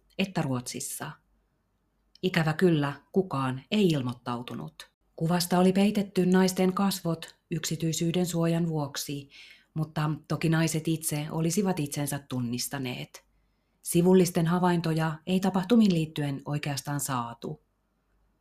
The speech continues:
Aasialaisten naisten liittyminen tapaukseen on seikka,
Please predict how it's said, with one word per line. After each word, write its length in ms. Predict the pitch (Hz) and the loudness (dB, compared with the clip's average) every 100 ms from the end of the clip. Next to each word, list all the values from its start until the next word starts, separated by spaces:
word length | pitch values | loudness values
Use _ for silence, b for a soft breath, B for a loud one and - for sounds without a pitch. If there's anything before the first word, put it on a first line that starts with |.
| _ _ _ _ _ _ _ _ | _ _ _ _ _ _ _ _
Aasialaisten 720 | 175 202 226 226 220 208 214 | 2 4 4 6 4 4 2
naisten 400 | 214 226 220 202 | 4 4 4 4
liittyminen 560 | 208 214 208 190 196 202 | 4 2 2 2 4 2
tapaukseen 800 | 208 208 160 151 - 156 156 151 | -2 0 -2 -2 -6 -4 -4 -2
on 180 | 170 165 | -2 -2
seikka, 640 | 156 143 131 - 135 131 | -4 -6 -8 -8 -8 -8